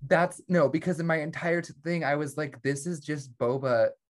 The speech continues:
so, like, cosplaying as himself when he worked for Jabba." Like, that's, like, that's why it's so fucking weird. <laughs> Like, that's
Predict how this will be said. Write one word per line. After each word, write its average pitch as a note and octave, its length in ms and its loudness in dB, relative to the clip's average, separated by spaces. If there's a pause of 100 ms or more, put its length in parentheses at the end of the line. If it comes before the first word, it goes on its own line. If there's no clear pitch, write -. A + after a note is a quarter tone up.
so, - 320 -2
like, B2 240 -2
cosplaying B2 760 -2
as A#2 300 -4
himself A#2 540 -2
when A#2+ 140 -6
he C3 100 -6
worked A2 320 -6
for A#2+ 160 -4
Jabba." F#2+ 580 -2
Like, C3+ 160 0
that's, C#3 340 2
like, D#3 260 0 (300)
that's C#3+ 280 2
why C3 220 6
it's C3+ 260 0
so C#3 160 2
fucking C#3+ 420 -4
weird. A2+ 480 -2
<laughs> - 40 0
Like, G3 260 4 (100)
that's F#3 200 4